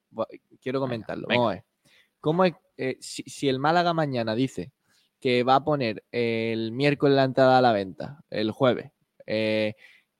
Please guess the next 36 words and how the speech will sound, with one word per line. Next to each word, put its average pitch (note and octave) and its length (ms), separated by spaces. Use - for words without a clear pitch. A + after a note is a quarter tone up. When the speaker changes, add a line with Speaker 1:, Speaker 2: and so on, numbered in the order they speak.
Speaker 1:
y C3 180
que, A#2+ 760
mm, A#2 460
empieza B2+ 840
a C#3+ 40
las C3+ 180
diez C3+ 140
de C3+ 80
la C3 80
mañana, F3+ 440
la B2 200
gente A#2+ 320
se A2+ 140
quejaría A#2+ 480
porque G#2 400
es G#2 60
día G#2+ 160
laborable, D3+ 600
porque G#2 500
Speaker 2:
Sí. - 60
Speaker 1:
hay A2+ 200
que A2 80
hacer A2 240
cola, E3 360
porque B2 300
el G#2+ 300
club A2+ 260
es G#2+ 60
que A2+ 260
no B2 180
se A#2+ 120
adapta A2+ 240
a A2+ 40
los A2 80
nuevos A2+ 260
tiempos. F3 420